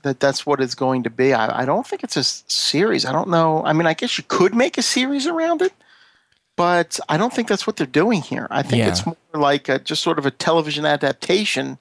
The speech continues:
Speaker 2: That was my
Speaker 1: of the
Speaker 2: understanding.
Speaker 1: story.
Speaker 2: Yeah, and it was gonna be, like, a little bit longer, you know,
Speaker 1: Right.
Speaker 2: long form. But yeah, so Gertie Wordy, if,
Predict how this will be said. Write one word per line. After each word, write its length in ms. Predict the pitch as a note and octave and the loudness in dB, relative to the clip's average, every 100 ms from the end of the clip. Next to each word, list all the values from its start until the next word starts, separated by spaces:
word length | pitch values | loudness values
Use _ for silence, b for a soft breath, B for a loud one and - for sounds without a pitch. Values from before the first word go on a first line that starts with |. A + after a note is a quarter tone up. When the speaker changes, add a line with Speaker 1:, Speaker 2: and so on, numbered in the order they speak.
| - | -4
Speaker 2:
That 160 | B2+ | 0
was 160 | G2+ A2 | 0 0
my 140 | A2 | 0
Speaker 1:
of 40 | G#2+ | 2
the 40 | G2+ | 0
Speaker 2:
understanding. 360 | F2+ F#2 D#3 | 0 -2 2
Speaker 1:
story. 400 | G#3 D#3+ C3+ D2+ A#2 | 2 2 -2 -8 -12
Speaker 2:
Yeah, 240 | - B2 G#2+ | -2 0 0
and 100 | G2+ | -2
it 60 | |
was 140 | F#2 G#2+ | -4 -4
gonna 200 | G2 F#2+ | -4 -4
be, 240 | F2+ E2+ | -4 -4
like, 400 | E2 C#2 - - _ _ - | -4 -8 -10 -20 _ _ -8
a 40 | |
little 240 | G#2 G2+ | -2 -2
bit 200 | E2+ - | -2 -4
longer, 600 | - F#2 D2+ D2 - G1+ - _ _ | -4 -4 -2 -4 -8 -10 -12 _ _
you 140 | - F#2+ | -4 0
know, 100 | D3 | 2
Speaker 1:
Right. 140 | D#3 | 2
Speaker 2:
long 240 | G#2+ F#2+ G2 | 2 0 -2
form. 560 | - D2+ C2+ B1+ B2 | -4 -4 -4 -4 -4
But 160 | G#2+ F#2+ | -2 -2
yeah, 280 | B2 C3 A2 | 0 0 0
so 340 | - A2 A2 b b b b _ _ _ - | 0 0 -2 b b b b _ _ _ -4
Gertie 280 | D3 E3+ C#3 | 0 2 4
Wordy, 300 | C3+ C3 A#2+ | 4 2 0
if, 160 | - | -2